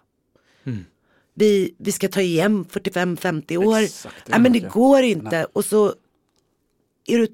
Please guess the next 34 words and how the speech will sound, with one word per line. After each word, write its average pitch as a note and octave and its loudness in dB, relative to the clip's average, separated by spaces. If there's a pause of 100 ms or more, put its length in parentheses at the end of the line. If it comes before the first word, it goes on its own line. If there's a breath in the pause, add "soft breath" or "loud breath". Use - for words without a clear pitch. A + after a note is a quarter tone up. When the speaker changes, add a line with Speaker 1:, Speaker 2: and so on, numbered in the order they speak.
Speaker 2:
ändå F#3 -2
tacksam F3 -6
att D3+ -6 (200)
du D#3+ -6
är D3+ -4
uppväxt - -12
i D#3 -6
Sverige G#3+ 0
på A3 -8
något G3+ -2
sätt F#3 -4
när F3 -2
du E3 -4
ser D#3+ -4
hur D#3 -4
det D3 -4
kanske D3 -8
är D3 -8 (340 loud breath)
i F#3+ 0
vissa D#3+ -4
delar D3+ -4
av D3 -4
Chile. F3+ -2
För F#3+ -6
just E3 -8
de D#3+ -4
här D#3+ -4
är F#3 0
ju G3+ 2
oftast D#3+ -6 (600 loud breath)
liksom D#3 -4
fattiga - -4
också. A3 -8 (160)
Äh, A#3 2